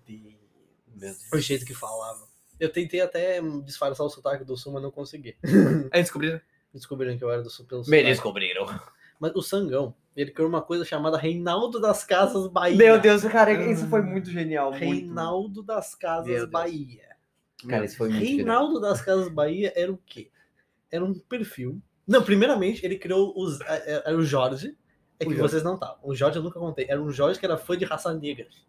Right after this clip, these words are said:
Speaker 1: Meu Deus do céu.
Speaker 3: E ele perguntando se esse era um grupo de zap de Raça Negra.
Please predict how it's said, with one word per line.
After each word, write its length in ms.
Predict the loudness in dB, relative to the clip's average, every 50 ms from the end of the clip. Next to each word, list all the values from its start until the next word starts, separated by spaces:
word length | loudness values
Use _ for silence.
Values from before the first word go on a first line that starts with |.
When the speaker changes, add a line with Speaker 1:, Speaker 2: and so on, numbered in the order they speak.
| _
Speaker 1:
Meu 140 | -12 -10 -10 -12
Deus 160 | -14 -16 -20
do 40 | -20
céu. 220 | -20 -20 -10 -6 -6 -6 -6 -6 -8 -4
Speaker 3:
E 160 | 0 2 2
ele 100 | 2 2
perguntando 460 | 0 0 0 0 0 2 2 0 0
se 120 | 0 -2 -2
esse 120 | 0 0
era 100 | 0 -2
um 60 | 0
grupo 200 | 0 -2 -2 -4
de 120 | -6 -8 -2
zap 280 | 0 2 2 2 0
de 140 | -4 -4 -4 -2
Raça 380 | 2 4 4 6 8 6 6 6
Negra. 360 | 4 0 -2 -2 -6 -8